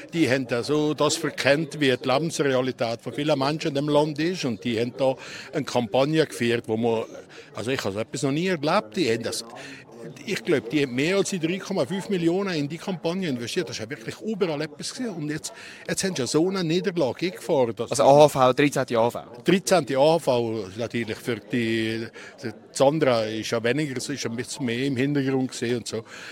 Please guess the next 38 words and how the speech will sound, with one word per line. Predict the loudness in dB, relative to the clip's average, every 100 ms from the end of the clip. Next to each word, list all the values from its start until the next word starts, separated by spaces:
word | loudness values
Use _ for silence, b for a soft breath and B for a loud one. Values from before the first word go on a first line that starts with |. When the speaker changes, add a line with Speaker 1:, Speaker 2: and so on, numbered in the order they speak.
| B
Speaker 1:
Aber | -10 -6
da | -4 -4
natürlich, | -4 -10 -8 -8
das | -6 -8
ist | -8
eine | -8 -8
rechte | -6 -4
Niederlage | -4 -4 -4 -4 -4 -8
für, | -14 -14
für | -14 -6
das, | -4 -4 -6
was | -6
sie |
da | -6 -4
drin | -6 -10
gesteckt | -10 -10 -8 -6
haben. | -6 -8 B B B
Und | -8 -2
da | 0 0
müssen | -2 -8 -10
sich | -6
ein | -6 -2
paar | -2 -2
sagen, | -2 -8 -6 -6
da | -6
müssen | -8 -12
bestimmt | -12 -8 -4
mit | -2
der | -2
Partei, | 0 -2 -2 -6 -4
die | -2
da | 0 0 B B B B -2
wahrscheinlich | 0 -2 -2
gar | 4 4 2
nichts | -4 -8
gemacht | -4 -2 -2 -6 -8
haben | -6 -6
und, | -8